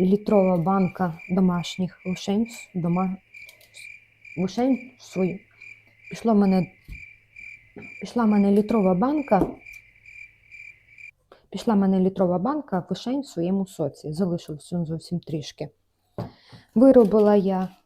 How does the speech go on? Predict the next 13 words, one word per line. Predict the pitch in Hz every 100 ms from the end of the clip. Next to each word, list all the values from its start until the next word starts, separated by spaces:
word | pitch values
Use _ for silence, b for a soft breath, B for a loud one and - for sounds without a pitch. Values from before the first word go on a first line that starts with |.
| _
трубочки | 320 349 320 311 - 269 254 _ _ _ _ _ _
і | 339
відправляю | 277 - 240 220 220 190
в |
духовку, | 175 240 180 170 170 285 330 b -
вімкнула | 196 196 190 180
на | 170 175
сто | - 180
вісімдесят | 170 165 147 139 160
градусів | 143 170 175 262 269 285
на | 208 165
двадцять | 143 233 262 -
хвилин | - 160 156